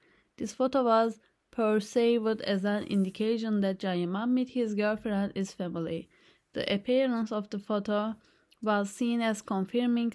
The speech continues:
the claims people are very curious about Jaiman's girlfriend. Jaiman seems to have met a family he loves and respects very much. He did not say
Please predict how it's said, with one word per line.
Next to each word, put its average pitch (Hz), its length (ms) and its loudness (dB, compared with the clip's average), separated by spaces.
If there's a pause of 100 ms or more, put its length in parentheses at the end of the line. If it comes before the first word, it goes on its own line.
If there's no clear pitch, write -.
the 226 180 0
claims 202 540 -2
people 196 360 -2
are 175 200 2
very 214 200 -2
curious 226 460 -2
about 185 340 0
Jaiman's 202 560 -2
girlfriend. - 720 -6 (540)
Jaiman 233 400 2
seems 220 680 -4 (260)
to 233 160 0
have 202 220 4
met 233 300 2
a 262 80 0
family 202 400 2
he 208 140 0
loves 196 720 -2 (120)
and 214 340 -2
respects 220 800 -2
very 185 180 -2
much. 170 460 -8 (460)
He 233 220 0
did 254 220 -2
not 247 260 4
say 226 380 -2